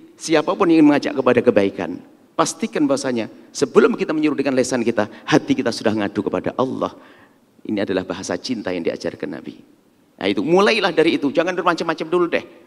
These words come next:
Jangan bermacam, "Saya akan dakwah, saya ceramah." Kita tidak menilai siapapun. Yang jelas, Nabi berbuat keras, akan tapi memang pada waktunya.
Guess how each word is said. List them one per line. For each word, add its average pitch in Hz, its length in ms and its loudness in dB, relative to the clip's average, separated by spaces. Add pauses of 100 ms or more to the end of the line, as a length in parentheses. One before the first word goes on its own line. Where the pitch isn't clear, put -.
(220)
Jangan 156 240 0
bermacam, 165 320 0
"Saya 151 160 2
akan 165 240 0
dakwah, 254 240 4
saya - 160 0
ceramah." 160 320 0 (160)
Kita 220 240 -6
tidak 196 240 2
menilai 170 320 4
siapapun. 110 720 0 (720)
Yang 170 160 4
jelas, 214 260 2 (1120)
Nabi 196 400 4
berbuat 180 420 4
keras, 151 300 -2
akan 117 320 -2
tapi 120 180 0
memang 151 300 2
pada 202 320 2
waktunya. 117 560 2